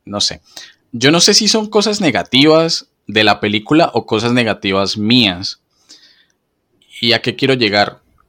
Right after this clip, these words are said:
Tal vez aquí me voy, voy a poner en modo Scorsese. Sí, creo que fue Scorsese el que criticó las películas de Marvel,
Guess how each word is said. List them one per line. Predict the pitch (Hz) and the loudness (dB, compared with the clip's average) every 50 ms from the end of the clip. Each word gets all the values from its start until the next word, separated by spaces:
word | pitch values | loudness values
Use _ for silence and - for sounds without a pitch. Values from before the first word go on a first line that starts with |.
| _ _ _ _ _ _ _ _ _ _ _ _ _ _ _ | _ _ _ _ _ _ _ _ _ _ _ _ _ _ _
Tal | - 107 107 113 | -4 -2 -2 0
vez | 123 127 127 | 0 -2 -2
aquí | 143 131 - 139 | -2 -4 -4 -4
me | 127 123 127 | -2 -2 0
voy, | 123 123 123 123 123 120 - _ _ _ _ | 0 0 0 -2 -2 -6 -8 _ _ _ _
voy | - 101 104 110 110 113 117 | -14 -8 -6 -4 -2 0 0
a | 123 123 123 | -2 -2 -2
poner | - 113 107 104 101 101 | -4 -6 -4 -4 -4 -4
en | 104 107 110 | -4 -4 -4
modo | 110 113 113 117 117 117 117 117 117 117 117 117 110 - - | -2 0 0 0 2 2 2 2 4 4 2 2 0 -2 -2
Scorsese. | 95 - - - 92 92 - - 113 113 113 131 131 180 185 - _ _ _ _ _ _ _ | -4 -4 -2 -4 -4 -4 -2 0 0 0 0 0 0 -2 -4 -10 _ _ _ _ _ _ _
Sí, | - - 113 | -14 -14 -12
creo | - - 160 170 | -8 -8 -8 -6
que | - 131 104 | -6 -6 -6
fue | - 120 | -4 -4
Scorsese | 120 - - 143 127 - - 120 139 - 190 | -6 -4 -6 -6 -6 -4 -4 -4 -4 -4 -6
el | 202 196 | -8 -8
que | - 117 - | -8 -8 -6
criticó | - 101 92 95 98 - - | -6 -6 -6 -6 -8 -8 -6
las | 107 127 127 | -6 -6 -6
películas | - - 98 92 - - 120 127 113 | -6 -6 -6 -6 -4 -4 -4 -4 -4
de | 98 90 | -4 -2
Marvel, | 90 90 90 90 101 135 196 - | -2 -2 -2 -2 -4 -6 -8 -8